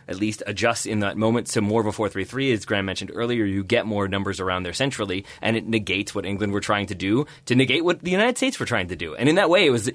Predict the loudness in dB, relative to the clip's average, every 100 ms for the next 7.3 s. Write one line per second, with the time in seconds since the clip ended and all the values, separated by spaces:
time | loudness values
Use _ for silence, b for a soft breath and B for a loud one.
0 | B 2 4 4 4 4 4 2 2 2
1 | 2 4 2 2 2 2 2 2 0 0
2 | 0 0 -2 B B B 0 2 2 2
3 | 0 0 2 2 2 0 0 2 4 4
4 | 2 0 -2 2 4 4 2 0 2 2
5 | 0 -4 b -2 2 2 2 -2 -2 -2
6 | -2 2 0 2 2 2 0 -2 -2 4
7 | 4 4